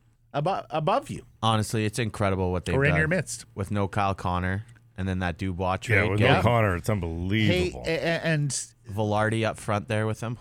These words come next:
Speaker 2: Oh.
Speaker 1: y-, you know what, Grady, and, and we've talked about this a few times on the show, and, um, you know the old hockey adage, "Whoever gets the best player in the trade wins the trade"?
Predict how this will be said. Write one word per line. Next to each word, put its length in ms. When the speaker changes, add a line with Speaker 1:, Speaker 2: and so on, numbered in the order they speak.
Speaker 2:
Oh. 60
Speaker 1:
y-, 220
you 160
know 120
what, 300
Grady, 440
and, 160
and 160
we've 160
talked 260
about 200
this 240
a 40
few 140
times 340
on 120
the 80
show, 440
and, 400
um, 300
you 120
know 100
the 140
old 180
hockey 400
adage, 360
"Whoever 280
gets 260
the 80
best 280
player 280
in 120
the 80
trade 320
wins 260
the 100
trade"? 440